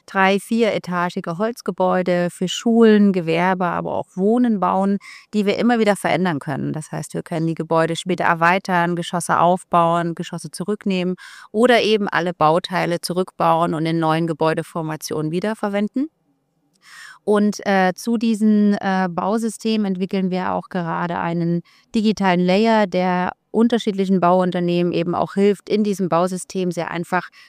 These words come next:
zu planen, Akquise zu betreiben, bis hin aber auch zur Baustelle, zur Produktion, zur Umsetzung. Das wird einmal komplett in so einer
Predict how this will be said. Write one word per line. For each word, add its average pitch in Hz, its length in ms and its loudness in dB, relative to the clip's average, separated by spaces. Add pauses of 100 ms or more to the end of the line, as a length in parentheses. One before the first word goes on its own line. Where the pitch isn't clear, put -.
zu - 140 -6
planen, 190 760 2
Akquise 202 440 -6
zu - 140 -10
betreiben, 175 680 -4
bis 160 140 -6
hin 180 160 -2
aber 170 240 -2
auch 156 180 0
zur 165 220 -2
Baustelle, 170 840 2 (280)
zur 180 140 -6
Produktion, 180 580 0
zur - 160 -2
Umsetzung. 170 600 0
Das 160 160 -4
wird 170 120 -2
einmal 170 280 -2
komplett 165 440 -4
in 160 140 -2
so 160 60 0
einer 160 100 0